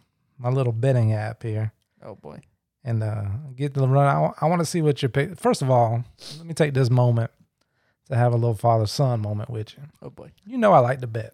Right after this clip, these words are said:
Speaker 1: right?
Speaker 2: Yeah.
Speaker 1: Okay. When betting, you have to use it as a form of entertainment. Okay?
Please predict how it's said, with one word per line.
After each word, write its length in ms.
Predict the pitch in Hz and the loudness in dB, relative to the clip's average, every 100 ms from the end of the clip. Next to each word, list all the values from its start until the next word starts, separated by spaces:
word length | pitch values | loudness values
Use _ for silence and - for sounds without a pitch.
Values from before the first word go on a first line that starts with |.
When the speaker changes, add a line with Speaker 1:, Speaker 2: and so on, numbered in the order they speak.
| _ | _
Speaker 1:
right? 180 | 131 156 _ _ _ _ _ - | -10 -10 _ _ _ _ _ -14
Speaker 2:
Yeah. 180 | 156 - _ _ _ _ | -12 -14 _ _ _ _
Speaker 1:
Okay. 220 | 139 - - _ _ _ _ _ _ _ _ _ _ _ _ _ _ _ _ _ _ _ _ _ - | -16 -14 -18 _ _ _ _ _ _ _ _ _ _ _ _ _ _ _ _ _ _ _ _ _ -20
When 380 | 190 180 170 | -6 -2 0
betting, 600 | 147 185 226 226 247 226 - _ _ _ _ _ _ _ _ | 2 2 2 -2 -4 -8 -10 _ _ _ _ _ _ _ _
you 120 | 165 | -10
have 280 | 110 165 - | -6 -4 -4
to 80 | 175 | -2
use 220 | 160 160 | 0 2
it 100 | 147 | 4
as 140 | 139 123 | 2 2
a 60 | |
form 280 | - 139 123 | -2 -2 0
of 120 | 120 | 0
entertainment. 400 | 117 107 - - _ _ _ _ _ _ _ _ _ _ _ _ _ _ | -2 -4 -8 -16 _ _ _ _ _ _ _ _ _ _ _ _ _ _
Okay? 300 | 123 120 | -4 -4